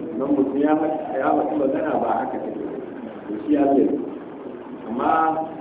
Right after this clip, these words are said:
ah, sai zuwa, kuɗin da aka sai zuwa mai, tunda ya yarda da wannan kayan, in ba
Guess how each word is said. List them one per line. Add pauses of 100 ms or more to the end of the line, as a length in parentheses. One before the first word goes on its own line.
(680)
ah, (540)
sai
zuwa, (920)
kuɗin
da
aka
sai
zuwa
mai,
tunda
ya
yarda (1160)
da
wannan
kayan, (680)
in
ba